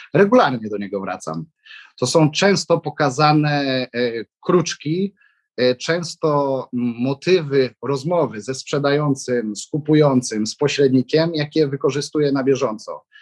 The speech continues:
I czasami w codziennych działaniach o nich się zapomina.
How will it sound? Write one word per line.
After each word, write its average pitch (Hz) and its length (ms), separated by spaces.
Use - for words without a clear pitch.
I 107 60
czasami 170 600
w - 100
codziennych 156 540
działaniach 139 580
o 170 80
nich 202 180
się 175 120
zapomina. 143 680